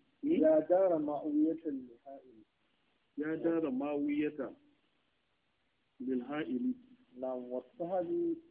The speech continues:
Speaker 1: فالخبثين من آتل.
Speaker 2: Na'am. Ya dara mawiyata. Ya, ya gidan mawiya bil ha'ili wanda yake can dutsen ha'il, sunan wani dutse ne.
Speaker 1: السهل.
Speaker 2: Sannan sai wajen da ake kira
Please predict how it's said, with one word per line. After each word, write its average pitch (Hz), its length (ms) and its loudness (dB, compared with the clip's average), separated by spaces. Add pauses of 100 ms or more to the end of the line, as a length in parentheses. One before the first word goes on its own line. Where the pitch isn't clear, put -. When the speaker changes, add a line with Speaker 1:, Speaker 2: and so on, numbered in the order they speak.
(1040)
Speaker 1:
فالخبثين 143 960 -2
من 139 260 -2
آتل. 147 360 0 (840)
Speaker 2:
Na'am. 147 260 -4 (460)
Ya 160 240 2
dara 175 320 2
mawiyata. 147 720 4 (920)
Ya, 165 280 4
ya 165 200 8
gidan 170 320 6
mawiya 170 520 10 (540)
bil - 160 8
ha'ili 156 340 8
wanda 302 200 8
yake 349 240 8
can 190 160 4
dutsen 165 380 2
ha'il, 151 340 4 (100)
sunan 165 200 6
wani 165 140 6
dutse - 220 4
ne. 123 180 2 (440)
Speaker 1:
السهل. - 480 -8 (640)
Speaker 2:
Sannan 160 300 4
sai 185 80 8
wajen 185 260 10
da 165 80 6
ake 160 160 10
kira 156 200 6